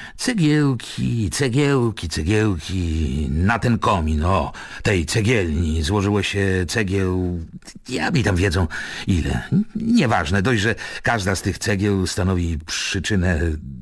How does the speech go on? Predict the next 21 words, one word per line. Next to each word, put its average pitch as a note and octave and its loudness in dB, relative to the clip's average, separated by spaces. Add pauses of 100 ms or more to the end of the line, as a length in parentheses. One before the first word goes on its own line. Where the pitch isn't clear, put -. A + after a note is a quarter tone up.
(340)
tego G#2+ 2
komina. C#2+ -2 (320)
Bez F3 2
nich E3 0
by C3+ 2
go C3+ 2
nie B2+ 4
było. F#2+ 0 (420)
Ale B2 2
to F3 2
się F#3 0
tylko F#3 2
nam F#3+ 4
zdaje. E3+ -2 (380)
Cegła. G2+ -2 (460)
Bo G#2 4
przyczyną F3 2
cegły A#2 0
są A#2+ 0
miliony A#3+ 2
cząsteczek. - -4